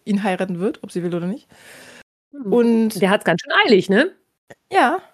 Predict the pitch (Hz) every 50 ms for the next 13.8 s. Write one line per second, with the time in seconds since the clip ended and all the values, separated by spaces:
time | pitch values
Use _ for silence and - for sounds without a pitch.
0 | _ _ _ _ _ _ - - 220 214 - 156 - 180 214 294 294 277 254 269
1 | 262 - - 247 240 233 233 220 - - 220 220 220 220 214 214 214 - 220 214
2 | 214 196 208 208 202 196 190 190 185 180 180 185 185 _ _ _ _ _ _ _
3 | _ - 220 220 214 196 196 196 196 - - 190 190 185 185 185 180 175 175 180
4 | _ _ _ _ _ _ _ _ - - 190 185 175 185 180 180 180 175 131 160
5 | 170 185 - - _ _ _ _ _ _ _ _ - 185 175 208 233 277 262 -
6 | - 240 - 196 196 208 262 311 349 392 392 359 285 - 262 - - 147 - -
7 | 302 320 320 311 294 285 277 - 240 233 214 190 170 - 151 - 185 202 240 233
8 | 240 247 233 - 220 208 - - 160 156 156 160 165 156 160 165 160 165 - _
9 | _ _ _ _ _ _ _ _ - 170 143 127 180 208 262 359 - 196 190 -
10 | 165 175 175 - - 185 175 170 151 160 170 165 160 - 175 165 160 - 160 151
11 | 156 160 - - - - - - - - - - 220 208 226 220 226 208 214 214
12 | 214 196 202 214 214 - - - 190 240 262 277 285 - - - 269 262 - -
13 | 254 233 214 226 233 202 - 220 226 - - 190 151 - - -